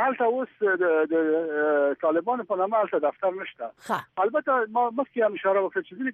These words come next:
Speaker 1: کسان په قطر کې دي، په دوحه کې اوسېږي، ځینې په، اه، البته په اماراتو کې هم شته دی. دا خلک، اه،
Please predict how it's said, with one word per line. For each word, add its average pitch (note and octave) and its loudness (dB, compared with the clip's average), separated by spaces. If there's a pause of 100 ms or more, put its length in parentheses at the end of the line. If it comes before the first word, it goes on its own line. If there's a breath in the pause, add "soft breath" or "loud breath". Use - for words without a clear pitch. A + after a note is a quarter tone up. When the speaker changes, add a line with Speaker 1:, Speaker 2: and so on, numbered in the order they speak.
Speaker 1:
کسان A#3 -2
په - -18
قطر C4 0
کې F3+ -4
دي، A3 -8 (400 loud breath)
په F3 0 (100)
دوحه F3+ 2
کې A#3+ -8
اوسېږي، G3+ -6 (100)
ځینې F#3+ 0
په، F#3 2
اه، D#3 2
البته E3 -2
په E3+ -4 (100)
اماراتو F3+ -2
کې F3 -6
هم A3+ 0 (260)
شته G3 0
دی. A3 2 (520 loud breath)
دا D4+ 2 (160)
خلک، C#4+ -2 (540)
اه، F#3+ 4